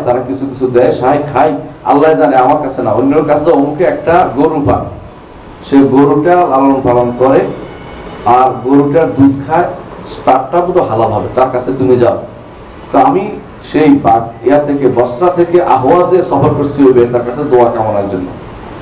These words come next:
বেটা আমাকে বলতেছে যে, "আ, উনি যা বলছে সত্য, তবে একদিন আমি গরুটা বেঁধে গিয়েছিলাম, গরুটা ছুটে গিয়ে একজন ধান খেয়েছে, সেদিন থেকে আমি গরু পালা বন্ধ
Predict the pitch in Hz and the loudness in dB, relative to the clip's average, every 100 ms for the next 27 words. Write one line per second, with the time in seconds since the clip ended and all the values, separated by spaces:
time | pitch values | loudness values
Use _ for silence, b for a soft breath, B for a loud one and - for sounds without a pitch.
0 | - - - 104 131 139 170 180 185 151 | -14 -12 -4 0 2 4 2 2 4 4
1 | 139 139 139 139 113 - - - - - | 4 4 2 2 0 -2 -10 -18 -20 -20
2 | - 117 139 123 127 - 135 170 175 202 | -12 -2 0 2 2 0 0 0 2 2
3 | 156 151 175 - - - 127 143 139 135 | 2 2 0 2 0 2 0 2 2 4
4 | 139 135 147 123 135 165 139 - - - | 2 0 -2 2 2 4 2 0 -6 -16
5 | - - - 127 139 139 156 - - 165 | -20 -16 0 4 4 4 2 2 2 0
6 | 160 160 175 170 - 123 143 139 131 151 | -2 -4 0 0 2 0 0 0 2 2
7 | 135 120 - 127 117 117 - 120 - - | 4 4 2 -2 -2 -2 0 0 -2 0
8 | 139 143 143 143 143 139 139 135 120 110 | 0 0 -2 0 2 2 4 2 2 -2
9 | 107 107 | -4 -8